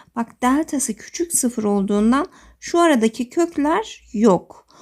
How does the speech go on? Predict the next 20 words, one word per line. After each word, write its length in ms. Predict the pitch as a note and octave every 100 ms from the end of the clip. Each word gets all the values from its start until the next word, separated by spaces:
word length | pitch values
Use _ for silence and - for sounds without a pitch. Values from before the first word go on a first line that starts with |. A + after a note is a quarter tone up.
| - _ _
O 120 | D4+
zaman 420 | F#4 G4+ D4+ B3
kök 400 | A3+ - D4 D4
yoksa 420 | F4 E4+ - G#3+ -
artıyla 560 | A#3 C#4 - D4+ C4 G3+
başlar, 480 | G3+ G3+ F3+ F#3+ - -
artı 400 | C4+ C#4+ C#4+ C#4+
devam 380 | C4 C4+ C4+
eder. 280 | C4+ C4+ D#4 A4 _ - - -
Yani 460 | A#3 A3+ A3+ G#3
daima 580 | G3 G3 B3 D#4+ F4+ F4
artandır. 640 | E4+ E4+ D#4 D#4 D#4 F4+ - - _ -
Bu 100 | A3
da 120 | G#3
bana 180 | G3+ G3+
neyi 300 | G3 G#3+ A#3
gösterir? 640 | G#3+ A3 - G3+ B3 - _ _ -
Birebir 720 | G#3 A3+ G3+ G3+ A#3 C4+ -
örten 880 | - F#3 F#3 - G#3 G#3+ A3 F#3+ F#3 -
olduğunu 800 | G#3 A3 G#3 F#3 F#3+ F#3+ A#3 D4